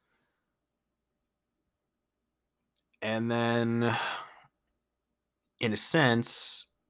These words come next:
a lot of this, this, this tendency for employees to gravitate towards the least amount of effort possible,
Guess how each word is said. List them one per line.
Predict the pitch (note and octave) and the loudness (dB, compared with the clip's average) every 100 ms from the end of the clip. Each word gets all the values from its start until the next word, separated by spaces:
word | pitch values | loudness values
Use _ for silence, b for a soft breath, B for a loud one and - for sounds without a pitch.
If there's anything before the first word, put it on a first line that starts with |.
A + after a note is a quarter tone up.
| _ _ _ - | _ _ _ -2
a | A#2 | 2
lot | A2+ A#2+ | 6 6
of | A#2 A2 | 6 6
this, | A2+ G#2 - | 4 4 2
this, | - G#2 - | -2 -2 0
this | A2+ G#2 | 0 -4
tendency | - B2+ A#2 G#2+ - G#2+ | 0 0 2 0 0 0
for | G2+ - F#2+ | 0 -2 -2
employees | F#2 - G2 G2 F#2+ | -2 -2 0 0 -2
to | G2 | -2
gravitate | F#2+ F#2+ F#2+ - G2+ F#2+ | 0 2 0 0 -2 0
towards | - G2+ F#2 | 0 0 0
the | F2 | -4
least | F#2 - | -6 -4
amount | F#2 F#2 F2+ | -2 -2 -2
of | E2+ | -4
effort | F2+ F#2 - | -4 -4 0
possible, | F#2+ G2 - C3+ D3 C#3+ | 4 4 4 2 2 0